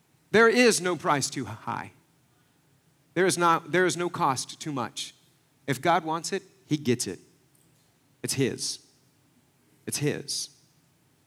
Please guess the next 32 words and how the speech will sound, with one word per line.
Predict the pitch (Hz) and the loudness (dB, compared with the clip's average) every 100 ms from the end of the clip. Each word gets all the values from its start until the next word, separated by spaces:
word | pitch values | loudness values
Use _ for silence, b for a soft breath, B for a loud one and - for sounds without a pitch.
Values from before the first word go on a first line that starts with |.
| _ | _
If | 131 120 | -6 -6
we | 117 | -10
trust | - 233 - | -10 -10 -10
him. | 76 - _ _ _ _ _ _ _ _ | -14 -20 _ _ _ _ _ _ _ _
Do | 143 | -10
you | 135 | -8
trust | - 196 - | -10 -10 -10
him? | 220 220 _ _ _ _ _ _ _ _ _ _ _ _ - | -12 -16 _ _ _ _ _ _ _ _ _ _ _ _ -6
Do | |
you | 180 | -4
trust | - 226 233 139 | -4 -6 -6 -10
him? | 131 - _ _ _ _ _ _ _ _ | -14 -18 _ _ _ _ _ _ _ _
Because | 165 170 | -2 0
here's | 214 202 | 2 0
the | 165 | -2
thing, | 240 202 123 | -4 -4 -4
he | 196 226 | -4 -4
sees | - 214 175 | -6 -6 -6
the | 151 160 175 | -4 -4 -2
end. | 170 135 B B 185 | -2 -4 B B 6
We | 302 | 6
think | 320 269 180 | 6 4 2
if | 165 | 2
I | 170 | 2
give | 165 220 269 151 | 2 0 0 2
this, | 143 - | 0 2
that | 156 | 2
I | 156 | 2
just | 151 147 | 0 -4
won't | 135 113 | -8 -6
have | 147 220 - | -2 -2 -4
it. | 67 - - | -10 -14 -16